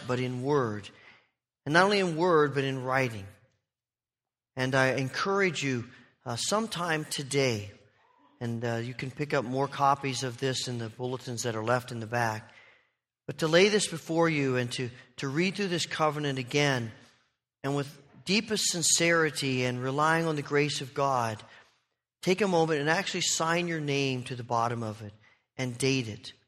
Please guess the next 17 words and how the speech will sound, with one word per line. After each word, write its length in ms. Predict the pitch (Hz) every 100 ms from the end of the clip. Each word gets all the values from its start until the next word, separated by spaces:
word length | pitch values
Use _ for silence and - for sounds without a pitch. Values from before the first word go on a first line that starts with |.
| _ _ _ _ _ _ -
And 80 |
with 100 | 127
the 80 | 131
help 320 | 117 151 156
of 180 | 151 135
God, 440 | 135 131 123 101 98 - - - _ _
you 240 | 127 131 139
will 300 | 139 135 123
do 460 | 135 147 135 123 -
everything 540 | 127 135 143 139 135
in 100 | 131
your 120 | 127 120
power 480 | - 127 123 113
to 100 | 104
fulfill 540 | 113 120 - - 156 110
the 100 | 110
covenant 560 | - 139 123 104 98